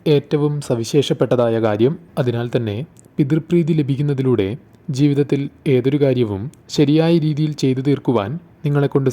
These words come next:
സാധിക്കുന്നതുമാണ്. ഇനി രണ്ടാമതായി നിങ്ങൾക്ക് ലഭിക്കുന്ന കാര്യം നിങ്ങളുടെ വീടുകളിൽ ശനിദേവന്റെ കടാക്ഷം വന്നുചേരും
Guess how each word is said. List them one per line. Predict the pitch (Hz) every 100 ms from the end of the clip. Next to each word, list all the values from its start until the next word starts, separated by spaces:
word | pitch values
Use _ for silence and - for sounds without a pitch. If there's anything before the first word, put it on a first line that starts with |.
| -
സാധിക്കുന്നതുമാണ്. | 113 113 117 110 101 95 98 185 - - -
ഇനി | 139 131
രണ്ടാമതായി | 120 120 131 135 135 135
നിങ്ങൾക്ക് | 131 131 123 135
ലഭിക്കുന്ന | 120 117 135 139 135
കാര്യം | 123 120 104 151 - - _ -
നിങ്ങളുടെ | 165 175 175 160
വീടുകളിൽ | 143 139 131 104 139 - - -
ശനിദേവന്റെ | 151 151 160 175 170 175 175 160
കടാക്ഷം | 131 123 - 117 139 - - -
വന്നുചേരും | 139 143 151 151 147